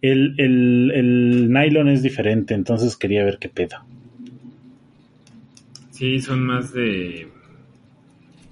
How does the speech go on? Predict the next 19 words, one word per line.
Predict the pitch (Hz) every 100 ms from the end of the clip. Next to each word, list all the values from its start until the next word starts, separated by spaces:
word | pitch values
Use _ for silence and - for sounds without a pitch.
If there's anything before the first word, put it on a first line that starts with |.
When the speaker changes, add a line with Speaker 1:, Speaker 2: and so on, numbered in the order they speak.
| -
Speaker 2:
Son | - 127
más, | 131 131 - - -
son, | - 135
son, | 147 135
son | 135 135
totalmente | 127 - 120 117 113
sintéticos. | 113 104 90 101 107 92 - - - 123 110 101
La | 104 101
verdad | 101 117
no | 120 120
aguantan | 113 113 110 104
tanto | 98 101 104
la | 87
vara. | 78 85 78 _ _ _ _ _ _ _ - - _ - - - -
Speaker 1:
Pero | 123 127
bueno, | 151 127 101
treinta | 143 139 117
pesos, | - - - - -
¿eh? | 110